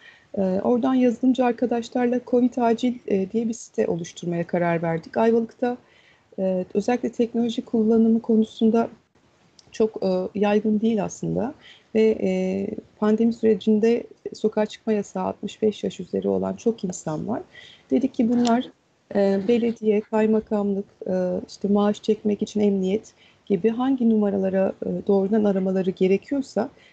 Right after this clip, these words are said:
konuyla ilgili bir arama yazılımı hazırlayalım. E, yazılımcı arkadaşlarla beraber böyle bir program hazırladık aslında. Hem uygulama hem internet sitesi olarak. Ve Ayvalık'ın bilgilerini girdik. Bunu Ayvalık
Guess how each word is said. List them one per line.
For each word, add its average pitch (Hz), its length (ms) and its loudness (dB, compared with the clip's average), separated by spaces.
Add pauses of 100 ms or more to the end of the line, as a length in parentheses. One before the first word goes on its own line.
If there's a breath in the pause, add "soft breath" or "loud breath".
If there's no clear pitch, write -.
(120 soft breath)
konuyla 262 420 2
ilgili 247 300 0
bir 277 220 0
arama 233 260 2
yazılımı 175 600 -2
hazırlayalım. 175 640 -4 (540 loud breath)
E, 214 40 2
yazılımcı 240 680 4
arkadaşlarla 240 840 0
beraber 180 480 -2 (540 soft breath)
böyle 269 220 2
bir 285 60 -6
program 269 460 0
hazırladık 170 560 -4
aslında. 180 480 -2
Hem 254 240 2
uygulama 220 480 4
hem 220 160 4
internet 208 500 0
sitesi - 400 -6
olarak. 160 380 -4 (480 loud breath)
Ve 262 80 2
Ayvalık'ın 269 600 0
bilgilerini 220 600 0
girdik. 170 400 -6
Bunu 262 180 -2
Ayvalık 254 340 0